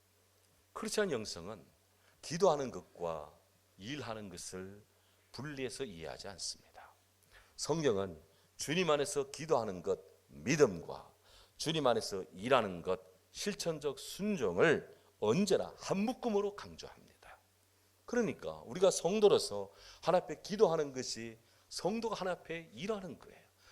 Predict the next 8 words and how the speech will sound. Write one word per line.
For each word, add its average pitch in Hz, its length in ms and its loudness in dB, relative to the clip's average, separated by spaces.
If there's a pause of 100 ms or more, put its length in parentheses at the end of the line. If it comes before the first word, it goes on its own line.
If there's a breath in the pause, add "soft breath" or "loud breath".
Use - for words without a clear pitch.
(120)
그것이 208 640 -2
하나님 185 320 4
앞에 160 280 -4
특권이고 156 840 4 (220 loud breath)
성도의 151 720 -4
의무입니다. 151 600 -6 (220)
그래서 208 240 4
예수님은 147 540 -6